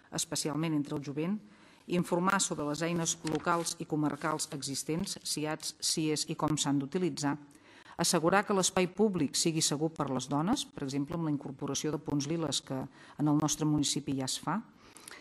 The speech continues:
situar en el centre de l'agenda política l'economia de la cura i el reconeixement social i econòmic dels treballs vinculats, realitzar, realitzats majoritàriament per dones, impulsar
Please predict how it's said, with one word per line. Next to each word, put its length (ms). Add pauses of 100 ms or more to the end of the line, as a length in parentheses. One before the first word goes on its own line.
(200)
situar 720
en 100
el 140
centre 340
de 80
l'agenda 400
política 720 (160)
l'economia 580
de 100
la 120
cura 340
i 80
el 140
reconeixement 720
social 500 (260)
i 120
econòmic 480
dels 240
treballs 400
vinculats, 640 (500)
realitzar, 600 (480)
realitzats 680
majoritàriament 720
per 140
dones, 460 (460)
impulsar 600